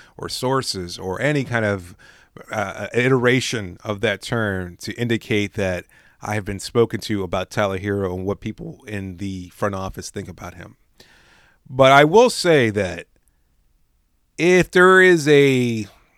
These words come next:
eighty percent chance of you trading away said player, then the best thing that you could possibly do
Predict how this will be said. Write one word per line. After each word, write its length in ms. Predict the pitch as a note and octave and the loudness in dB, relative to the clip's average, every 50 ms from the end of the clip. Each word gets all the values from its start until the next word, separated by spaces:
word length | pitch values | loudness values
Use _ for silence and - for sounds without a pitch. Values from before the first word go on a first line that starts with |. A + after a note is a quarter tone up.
| _ - - _ _ _ _ _ _ | _ -20 -20 _ _ _ _ _ _
eighty 380 | E3+ G#3+ B3 B3 A#3+ A#3 A#3 F#3+ | 0 0 2 2 0 0 -2 -2
percent 580 | - G3 F#3 E3+ - - G3 F#3 F3+ E3+ C#3 | 2 2 2 2 4 2 2 4 4 2 0
chance 720 | - - - E3+ E3 D3+ C3 A2+ G#2 G2+ - - - - - - - | -2 -4 -4 -2 0 0 0 -2 -4 -6 -8 -10 -10 -10 -12 -10 -6
of 380 | A#2 A2 A2+ G#2+ G#2 G#2+ - _ | -4 -4 -4 -4 -6 -10 -14 _
you 220 | C#3 C#3 E3 F3 | -6 -4 -4 -4
trading 400 | - - - F3 E3+ E3 D#3+ D3 | -2 0 0 2 2 2 2 0
away 460 | C#3 C3 C3 C#3 C3+ B2+ A#2+ A#2 A2 | 0 0 0 0 2 2 0 -2 -2
said 480 | - - - - D3+ C#3 C3 A2 - _ | -6 -8 -4 -2 0 0 0 -2 -6 _
player, 560 | - - A#2+ B2 B2+ C3 C#3+ D3+ D#3 D3+ D#3+ _ _ _ _ _ _ _ _ _ _ _ _ _ _ _ _ _ _ _ _ _ _ _ _ _ _ _ _ _ _ _ _ | -8 -4 -4 -2 -2 -4 -4 -8 -10 -14 -16 _ _ _ _ _ _ _ _ _ _ _ _ _ _ _ _ _ _ _ _ _ _ _ _ _ _ _ _ _ _ _ _
then 260 | - D3+ D#3 D#3 D3+ | 0 0 0 0 2
the 120 | C#3 C#3 B2+ | 2 0 0
best 580 | B2 A#2 A2+ - F#3 G3 A#3 A#3+ - - - | 0 -6 -2 0 4 4 4 4 2 -2 -2
thing 160 | - G3 F#3 D#3+ | 0 0 0 0
that 100 | D#3 C#3 | 0 -2
you 100 | C#3 B2 | -2 -2
could 220 | - B2+ G#2+ - | -2 -4 -4 -2
possibly 520 | - C#3+ C#3+ D3 C#3 - C3 A#2+ B2 A#2 | 0 2 4 4 2 0 -4 -4 -4 -4
do 460 | G2+ - A#2 B2 B2 B2+ C#3 D#3+ D#3+ | -4 -6 -6 -6 -6 -6 -8 -10 -14